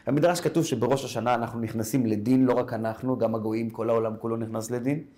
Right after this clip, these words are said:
ואחרי שהיה הדין של ראש השנה, לא יודעים בדיוק מי ניצח, האם הצד הטוב או הצד הרע של העולם,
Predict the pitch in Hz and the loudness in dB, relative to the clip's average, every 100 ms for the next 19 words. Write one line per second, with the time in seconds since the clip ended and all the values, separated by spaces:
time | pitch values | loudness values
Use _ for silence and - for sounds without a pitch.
0 | _ - - - - 107 139 120 131 151 | _ -20 -20 -20 -10 0 2 4 4 4
1 | 151 123 135 127 110 135 123 117 123 120 | 4 6 6 6 4 2 2 2 2 0
2 | 113 123 113 131 147 120 104 123 120 104 | 0 2 4 4 4 2 0 -2 -2 -4
3 | 110 117 110 113 117 107 - 117 113 104 | -2 -4 -4 -4 -2 -4 -4 0 0 0
4 | - - - _ - 123 110 107 117 107 | -6 -20 -20 _ 0 2 0 0 0 2
5 | 104 - 135 104 101 - 107 101 101 107 | 0 2 2 4 0 0 0 0 0 0
6 | 104 113 113 120 127 180 | 2 2 4 6 4 2